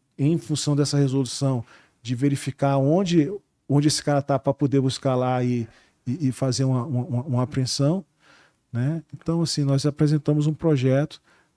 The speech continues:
é, colocando que, uma vez que ele, que ele rompe, uma vez que ele sai do perímetro, ele tem que ser conduzido para o sistema e ali ele permanecer até que seja feita uma audiência de justificação, motivo pelo qual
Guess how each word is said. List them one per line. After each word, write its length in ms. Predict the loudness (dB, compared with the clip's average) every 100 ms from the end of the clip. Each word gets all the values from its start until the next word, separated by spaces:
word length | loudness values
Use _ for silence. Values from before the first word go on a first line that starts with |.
| _
é, 440 | -6 -4 -2 -4 -4
colocando 580 | 0 0 0 -2 -2 -4
que, 640 | -4 -2 0 0 -2 -4 _ _ _ _ _ _ _ _ _ _ _ _ _ _ _ _ _ _
uma 180 | 2 2
vez 240 | 6 4
que 120 | 4 -2
ele, 80 |
que 160 | 0 0
ele 100 | 0
rompe, 540 | 0 2 0 -2 -20 _ _ _ _ _ _ _ _
uma 80 | -4
vez 260 | 0 0
que 140 | -2 -4
ele 480 | -2 -2 -2 -4 -6
sai 420 | -8 -4 -2 -2
do 100 | -4
perímetro, 560 | -4 -2 0 -2 -2 -4
ele 140 | -6
tem 220 | -4 -4
que 80 | -4
ser 140 | -10
conduzido 580 | -8 -6 -6 -4 -2 -2
para 220 | -4 -8
o 40 | -8
sistema 560 | -10 -8 -4 -2 -2 -8 -20 -20 -20 _ _
e 120 | -4
ali 200 | -2 0
ele 120 | -2
permanecer 720 | -2 -4 -2 -2 -4 -2 -2 -2
até 340 | -6 -4 -4 -4
que 100 | -4
seja 220 | -4 -4
feita 320 | -2 -4 -2
uma 60 | -4
audiência 440 | -2 -4 -4 -6
de 80 | -6
justificação, 880 | -6 -8 -10 -8 -6 -6 -4 -4 -2
motivo 420 | -4 -4 -4 -2
pelo 220 | -2 -4
qual 380 | -4 0 0